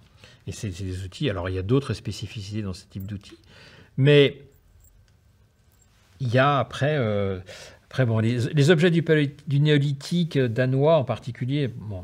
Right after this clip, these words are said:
c'est néolithique couramment, moins cou-, classique, mais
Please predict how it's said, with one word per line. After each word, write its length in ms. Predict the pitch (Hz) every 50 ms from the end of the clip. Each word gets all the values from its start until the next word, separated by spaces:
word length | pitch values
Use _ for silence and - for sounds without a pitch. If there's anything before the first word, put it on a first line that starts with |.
| 90
c'est 140 | - - 95
néolithique 360 | 95 98 101 95 - - - _ -
couramment, 560 | - - 98 104 113 131 151 147 147 135 110 104 - - _
moins 120 | - 92 87
cou-, 160 | - - - - - _ _ -
classique, 380 | - - 104 - - 143 143 -
mais 120 | 113 98